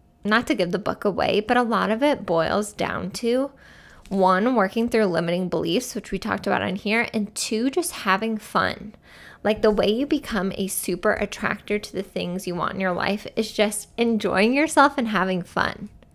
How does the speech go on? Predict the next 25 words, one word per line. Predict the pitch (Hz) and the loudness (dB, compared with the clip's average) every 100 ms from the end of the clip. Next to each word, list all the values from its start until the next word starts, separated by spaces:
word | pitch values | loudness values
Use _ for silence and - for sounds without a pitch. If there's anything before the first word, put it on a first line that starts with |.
| _ - - - | _ -20 -20 -14
How | - 269 | 4 6
relieving | 370 440 196 180 185 180 | 8 4 4 0 -2 -4
is | - | -4
that | - - | -4 -4
to | 156 | -8
feel? | - - - 214 - - - - | -10 -8 -8 -8 -14 -20 -20 0
And | 214 202 - | 2 2 0
here | 214 220 | -2 2
we | 226 | 4
have | 214 185 | 4 2
a | 190 | -2
whole | 220 - | 0 0
book | - - | -2 -4
about | - - 58 | -2 -2 -4
it. | - - | -8 -12
So | - - - - - _ - | -16 -6 -4 -4 -10 _ 0
I | 190 190 | 2 4
really | 185 - 185 196 | 2 0 0 0
recommend | 185 185 196 175 - 170 | 0 -2 -2 -2 -2 -2
those | 180 - | -4 -4
two | - | -6
books | 190 - - | -4 -4 -6
by | - 85 | -4 -4
Gabby | - 175 175 | 0 -2 -2
Bernstein. | 180 82 80 - 214 254 | -4 -4 -4 -6 -4 -4